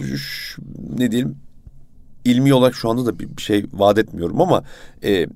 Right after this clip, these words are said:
ya da işte şu an bildiğimi de söyleyemem işte. Ama o zaman daha cahildim. Yani rızkın Allah'tan olduğunu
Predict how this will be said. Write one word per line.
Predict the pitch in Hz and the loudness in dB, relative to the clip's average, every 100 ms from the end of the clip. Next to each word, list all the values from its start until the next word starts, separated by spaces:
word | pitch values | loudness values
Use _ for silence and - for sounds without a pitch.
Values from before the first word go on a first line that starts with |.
| - | -6
ya | 98 | -4
da | 98 | -2
işte | - | -6
şu | - | -4
an | 92 87 | -4 -4
bildiğimi | 87 95 95 | -4 -4 -2
de | |
söyleyemem | 87 95 90 98 92 | -2 -2 0 0 0
işte. | - - - | -6 -12 -8
Ama | 190 | 2
o | 202 | 4
zaman | 202 190 320 | 6 4 4
daha | 220 160 | 6 6
cahildim. | 120 90 85 - - - - - - - | 4 2 0 -10 -16 -18 -16 -16 -16 -4
Yani | 113 113 101 98 | 0 0 -2 -2
rızkın | 107 123 208 | -2 -2 -2
Allah'tan | - 143 139 139 202 | 2 4 4 2 2
olduğunu | 220 151 135 - | 4 4 2 -4